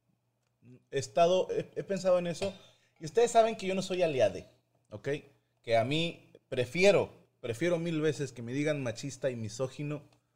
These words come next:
a, a que me digan, este, capitán Mangina o cosas así, o que me digan aliade, porque no lo soy, soy una, una persona, cabrones, y, eh, hay sentido común,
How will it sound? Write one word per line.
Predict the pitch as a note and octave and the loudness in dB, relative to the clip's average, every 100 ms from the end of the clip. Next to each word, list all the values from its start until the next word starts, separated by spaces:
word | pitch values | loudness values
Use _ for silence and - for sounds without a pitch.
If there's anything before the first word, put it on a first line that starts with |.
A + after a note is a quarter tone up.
| _ _ _ _ | _ _ _ _
a, | F#2+ - G#2 G2 | -10 -6 -4 -4
a | F#2+ | -4
que | G#2 | -6
me | G2 | -4
digan, | G2+ A2+ B2 A2 F#2+ | -2 0 0 0 -6
este, | - - - - | -10 -12 -16 -10
capitán | G#2 G2+ - A#2 B2+ | -8 -4 -2 0 -2
Mangina | A#2+ A2+ G#2 G2+ A#2 C3 A#2 | -4 -4 -2 -2 -2 -2 -4
o | A2+ | -4
cosas | A#2+ B2 | -10 -8
así, | G#2+ B2+ C#3+ - _ _ _ _ _ _ | -8 -6 -8 -14 _ _ _ _ _ _
o | A2 | -8
que | A#2 | -4
me | G#2+ | -2
digan | A2+ C3 A#2 | 0 2 2
aliade, | A2 C3 C3 D3+ | 6 8 8 6
porque | - B2+ E3+ | 0 -4 2
no | F3 | 4
lo | F3+ D#3 | 4 2
soy, | - E3 A#2+ | 2 2 2
soy | D3 | -4
una, | D#3 D#3+ D#3+ | 0 0 0
una | D3+ D#3+ - | -2 -2 -2
persona, | E3 F3 F3 - - F#3 G3 C#3 F2+ - - | -2 -2 -2 -4 6 8 8 4 0 -10 -10
cabrones, | G#2+ G#2 F#2+ F2 - _ | -6 -4 -6 -8 -18 _
y, | A#2 | -16
eh, | G2 F#2+ | -8 -4
hay | A#2 A#2 | -4 -4
sentido | C3+ B2 E3 D#3 | -6 -2 2 2
común, | C#3+ B2+ C#3 A#2 - | 2 -2 -2 -2 -8